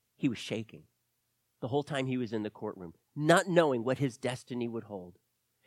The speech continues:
And if he said the wrong thing, it could be life imprisonment. <clears throat> His life was on the chopping block,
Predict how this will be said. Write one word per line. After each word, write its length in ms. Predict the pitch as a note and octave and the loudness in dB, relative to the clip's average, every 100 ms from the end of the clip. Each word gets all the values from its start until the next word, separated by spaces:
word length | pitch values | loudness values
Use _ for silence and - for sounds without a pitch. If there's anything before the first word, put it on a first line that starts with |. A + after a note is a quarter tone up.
| - | -2
And 160 | - E3 | 6 8
if 140 | D3 | 8
he 80 | F#3+ | 2
said 340 | - A3+ G#3 | 6 10 10
the 80 | F#3 | 10
wrong 320 | F3+ F3+ F3+ | 6 8 6
thing, 420 | F3 - F3+ F#3+ G3+ _ E3+ | 4 4 6 6 0 _ 0
it 100 | - | 2
could 140 | D3 | 2
be 100 | C3 | 4
life 320 | G#2+ A#2+ C3 | 4 2 0
imprisonment. 680 | C#3 B2+ B2+ A#2+ F#2+ E2+ G2 _ _ _ _ _ _ _ _ | -4 -4 -4 -6 -8 -12 -18 _ _ _ _ _ _ _ _
<clears throat> 340 | D4+ - A3 B2+ _ _ - - _ _ _ _ _ _ | 2 4 2 0 _ _ -20 -20 _ _ _ _ _ _
His 280 | D#3+ B2+ B2 | 2 2 -2
life 540 | A2+ B2 G3+ - - _ _ _ _ _ _ _ _ _ _ _ | 2 2 2 -6 -20 _ _ _ _ _ _ _ _ _ _ _
was 180 | C3 A2 | -4 0
on 140 | A#2+ G#2 | 0 0
the 60 | |
chopping 380 | - A2 F#2+ E2+ | -4 -6 -6 -10
block, 360 | D#2+ F2 - | -14 -18 -20